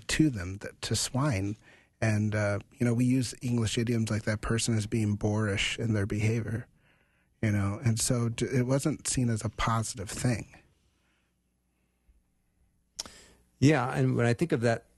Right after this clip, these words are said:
Speaker 2: Jesus casting the, uh, demons into the herd of pigs, and, and the Bible really doesn't explain to us Jesus's reasoning,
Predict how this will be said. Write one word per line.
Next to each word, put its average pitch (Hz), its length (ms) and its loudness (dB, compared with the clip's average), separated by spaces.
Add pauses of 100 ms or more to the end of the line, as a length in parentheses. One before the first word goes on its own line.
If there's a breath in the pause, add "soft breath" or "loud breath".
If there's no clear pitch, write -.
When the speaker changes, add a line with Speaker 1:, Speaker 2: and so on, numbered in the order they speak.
(600)
Speaker 2:
Jesus 127 560 0
casting 117 640 0 (180)
the, 95 500 -2
uh, 90 260 -8
demons 101 420 0
into 92 300 -2
the 90 160 -2
herd 123 360 0
of 85 200 -4
pigs, 82 320 -4
and, 98 240 -2 (120)
and 95 280 -2 (400)
the 95 100 -4
Bible 107 460 2
really 113 240 2
doesn't 101 260 2
explain 98 720 -2 (320)
to 110 160 -2
us 90 100 0
Jesus's 87 720 -2
reasoning, 95 800 0